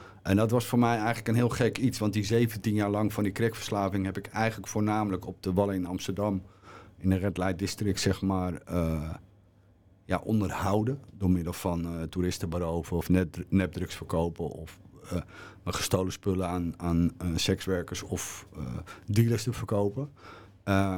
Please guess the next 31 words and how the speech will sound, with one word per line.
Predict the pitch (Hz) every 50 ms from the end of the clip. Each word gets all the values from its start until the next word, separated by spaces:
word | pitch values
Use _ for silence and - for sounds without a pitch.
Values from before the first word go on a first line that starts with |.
| - - -
maar | 104 110
toen | 110 127 113
kwam | 101 123 117 117
ik | 113 107
daar | 117 110 113 113 120
dus | 117 101 107 120 117 - - - - - - - - - - - -
clean | - 113 107 107 117 123 117
vanuit | - - 104 101 98 95
de | -
gevangenis, | - - - 101 101 107 117 110
want | 107 101 92
ik | -
gebruikte | - - - 95 95 95 90 - 87
niet | 92 104 101 -
in | - 95 95
de | 90 73
I | 95 95 87
S | 85
D-maatregel, | 85 90 92 95 95 95 98 95 98 104 104 101 90 95 107 117 139 143 - - - _ _ _ _ _ _ _ _ -
op | - 117 -
een | 107 104
bijeenkomst | 113 110 107 110 120 123 120 107 101 107 120 113 -
waar | 104 104 107
heel | 117 117 110
veel | 113 98
mensen | 98 113 123 127 - - 95
zaten | 87 104 92 95 95 95 - 110 101
die | 95 104 104 101 92 78
hun | 98 117 117 107
herstel | 90 113 104 - - - 127 131 120 120
deelden. | 95 98 95 80 76 82 -